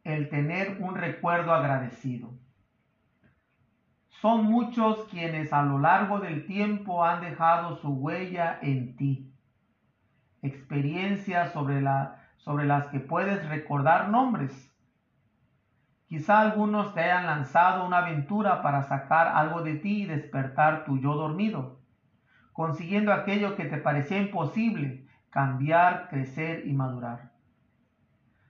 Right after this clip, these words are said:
Descubrir en ti las huellas de otros amigos encontrados a lo largo del camino. Todo esto es motivo de alegría y gratitud.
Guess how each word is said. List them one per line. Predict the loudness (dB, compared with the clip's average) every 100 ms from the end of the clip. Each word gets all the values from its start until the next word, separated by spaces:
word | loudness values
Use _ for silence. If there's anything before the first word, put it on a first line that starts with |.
| _
Descubrir | -4 -4 -2 -2 0 0
en | 0 -2
ti | 0 0
las | 2 2 0
huellas | -2 -2 0 0 0 0
de | 0
otros | 0 2 0 0
amigos | 0 2 0 -2 -6 -18 _
encontrados | -6 -4 0 0 2 4 4 2 0
a |
lo | 2
largo | 4 4 4 -2
del | -4
camino. | -2 -2 -2 -4 -8 -10 -16 _ _ _ _ _ _ -4
Todo | 0 2 4
esto | 2 0 -6
es | -4
motivo | -4 -6 -2 -2 -2
de | 0
alegría | 2 0 -2 -4 -2 -2
y | -2
gratitud. | -2 -2 -6 -8 -8 -8